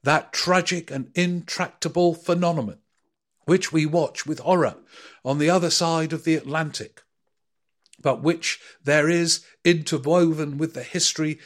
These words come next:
and existence of the States itself, is coming upon us here by our own volition and our own neglect.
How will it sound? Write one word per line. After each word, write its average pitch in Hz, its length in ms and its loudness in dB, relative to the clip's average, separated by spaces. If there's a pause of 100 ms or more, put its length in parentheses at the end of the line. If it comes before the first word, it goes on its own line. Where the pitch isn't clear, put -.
(200)
and 151 160 0
existence 139 680 -2
of 135 120 -10
the 127 80 -10
States 170 500 -2
itself, 170 580 -4 (420)
is 139 140 -2
coming 165 400 0
upon 135 400 -4
us 165 300 -2
here 156 240 0
by 143 280 -2
our 147 260 -2
own 196 340 6
volition 131 560 -4 (400)
and 135 140 -4
our 131 200 -6
own 147 440 0 (180)
neglect. 107 680 -8